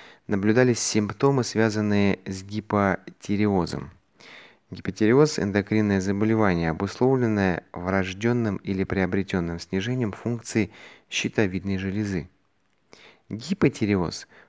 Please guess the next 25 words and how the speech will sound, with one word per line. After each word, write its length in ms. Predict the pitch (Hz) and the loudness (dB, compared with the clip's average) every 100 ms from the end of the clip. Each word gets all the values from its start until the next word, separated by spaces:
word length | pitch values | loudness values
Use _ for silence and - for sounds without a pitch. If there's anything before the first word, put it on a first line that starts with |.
| - | -6
может 340 | 135 139 - | 0 0 0
также 300 | - 123 117 | 2 2 2
развиваться 560 | 104 98 98 101 120 - | 0 0 0 0 0 -4
при 220 | - 90 | -4 -4
поражении 800 | - 90 92 92 98 95 95 - - | 0 0 0 0 0 0 0 -2 -4
гипофиза, 760 | 104 117 127 107 90 - 78 - - - _ _ - | -4 0 2 2 -2 -8 -10 -12 -20 -20 _ _ -8
участвующего 840 | 95 - 87 - 98 101 - 120 | -8 -2 -2 -2 -4 -2 0 0
в 40 | |
регуляции 500 | 104 92 95 107 - | 0 0 0 -2 -4
функции 460 | 90 - 107 - 90 | -8 -6 -10 -6 -8
щитовидной 520 | - - 87 87 85 | -6 -4 -4 -4 -6
железы. 480 | 82 90 101 92 73 _ _ _ - - - _ - | -6 -4 -4 -4 -10 _ _ _ -20 -20 -20 _ -4
В 100 | 107 | 0
результате 500 | 110 117 117 107 95 | 0 2 4 2 2
поражения 840 | 95 101 107 98 101 107 95 90 | 2 2 2 0 2 2 2 0
щитовидной 540 | - - 98 98 98 | -4 -2 -2 0 -2
железы 380 | 95 98 110 135 | -2 -4 -4 -2
уменьшается 680 | 135 104 92 - 120 113 90 | 0 0 0 0 0 0 -2
выделение 520 | 90 92 95 110 101 | -2 -2 -2 0 -2
в 80 | - | -4
кровь 380 | - 104 98 92 | 0 0 0 -4
ее 240 | 87 98 | 0 0
гормонов 540 | 95 104 110 98 82 - _ - - - _ _ _ _ | 2 0 2 0 -2 -8 _ -20 -20 -20 _ _ _ _
тироксина 800 | - 101 90 - - 127 131 113 - | -2 0 0 -4 -4 0 2 0 0
и 260 | 107 98 | -2 -2